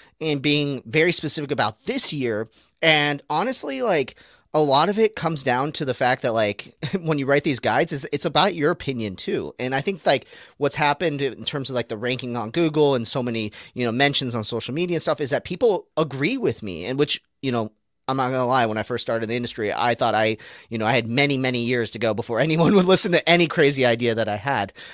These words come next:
Um, but a lot of it, honestly, these trends that I end up coming up with is a mix of my experience in the industry, my experience in what I've seen at events that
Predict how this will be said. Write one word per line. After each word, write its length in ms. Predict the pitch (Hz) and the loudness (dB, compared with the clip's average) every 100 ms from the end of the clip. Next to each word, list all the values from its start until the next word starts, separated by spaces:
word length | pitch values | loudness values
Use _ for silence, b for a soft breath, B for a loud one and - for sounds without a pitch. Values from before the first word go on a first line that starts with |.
| B | B
Um, 220 | - 131 | 0 2
but 180 | 139 160 | 2 2
a 40 | 151 | 2
lot 200 | 156 226 | 2 4
of 80 | |
it, 120 | 247 196 | 2 4
honestly, 400 | 151 170 196 175 | 2 0 -4 -4
these 200 | 139 - | -4 -4
trends 300 | - 127 139 | -4 -2 0
that 140 | 120 | 0
I 200 | 107 123 | 2 4
end 120 | 135 127 | 4 0
up 120 | - | -4
coming 260 | 127 123 | -4 0
up 140 | 120 131 | -2 2
with 440 | 123 - - - _ | -2 -2 -18 -20 _
is 240 | 135 120 - _ | 0 0 -4 _
a 80 | 131 | -4
mix 360 | 123 151 - - | -2 -2 -2 2
of 320 | 135 120 104 _ _ _ _ _ _ 120 | 4 2 -2 _ _ _ _ _ _ -2
my 160 | 117 | 2
experience 440 | 143 - 151 143 165 | 4 2 0 0 0
in 60 | |
the 100 | 143 | -2
industry, 520 | 117 113 - 110 120 - B B - | -2 -4 -4 -4 -4 -10 B B -2
my 100 | 131 | -2
experience 420 | 123 147 139 131 | 0 -2 -2 -2
in 60 | 127 | -2
what 120 | 120 | -2
I've 100 | 110 | -2
seen 200 | 135 120 | -4 -4
at 120 | 113 | -4
events 340 | 107 110 110 | -4 -4 -4
that 240 | - 107 | -2 -2